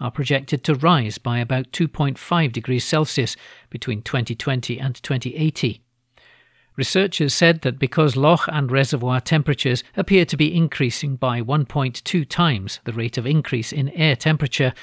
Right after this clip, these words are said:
this equates to a corresponding increase of about three degrees Celsius in Scottish standing waters by twenty eighty. Freshwater ecologist Doctor Linda May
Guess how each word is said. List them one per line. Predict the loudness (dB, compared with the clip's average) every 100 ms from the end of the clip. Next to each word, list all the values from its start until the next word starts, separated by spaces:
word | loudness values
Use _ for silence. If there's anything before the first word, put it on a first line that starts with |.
| -20 -20 _
this | -10 -8
equates | -6 -4 -4 -2
to | -2
a | -2
corresponding | 2 2 2 4 4 4 2
increase | -4 -4 -4 -4 -2
of |
about | -2 0 -2
three | -4 0 2 2
degrees | 0 0 0
Celsius | -2 -6 -4 -4 -4 -6 _
in | -4 -4
Scottish | -2 -2 -2 -4
standing | -2 -2 0 -2
waters | 0 0 -2 -6
by | -2 -2
twenty | -2 -4 -4 -4
eighty. | -4 -2 -4 -6 _ _ _ _ _ _ -20 _ _ _ _ _
Freshwater | 0 2 2 0 2 0
ecologist | 0 2 2 2 0 0
Doctor | -4 -4 -6
Linda | -4 -2 -2
May | 0 4 4